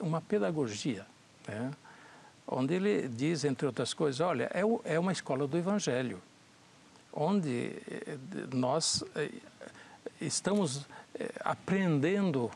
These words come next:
o Evangelho, aprendendo, contemplando Jesus Cristo, os mistérios da nossa fé, junto com Maria, nossa mestra, nossa mãe e mestra na fé. E isto está presente no coração dos fiéis. E, de fato, a oração do Rosário, ela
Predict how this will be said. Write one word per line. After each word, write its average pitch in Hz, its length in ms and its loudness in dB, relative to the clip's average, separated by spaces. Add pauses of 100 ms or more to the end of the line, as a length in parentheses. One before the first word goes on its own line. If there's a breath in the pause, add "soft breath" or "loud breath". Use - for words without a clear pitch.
o 143 140 0
Evangelho, 139 640 0
aprendendo, 151 680 2
contemplando 175 840 2
Jesus 104 360 -2
Cristo, 139 520 -2
os 104 100 -4
mistérios 113 480 -2
da 110 100 -2
nossa 104 320 -4
fé, 156 400 0 (520 loud breath)
junto 185 340 0
com 190 120 0
Maria, 170 500 2 (340)
nossa 131 400 0
mestra, 135 640 2 (260)
nossa 117 340 -2
mãe 120 260 2
e 160 40 0
mestra 143 460 0
na 165 120 0
fé. 104 300 -4 (680 loud breath)
E 220 220 6
isto 220 220 2
está 208 200 2
presente 151 560 2
no 139 80 0
coração 110 400 -2
dos 98 120 -6
fiéis. 101 340 -4 (280 loud breath)
E, 175 320 2
de 170 180 0
fato, 180 520 0
a 127 80 4
oração 120 340 2
do 135 100 2
Rosário, 123 800 2
ela 156 400 2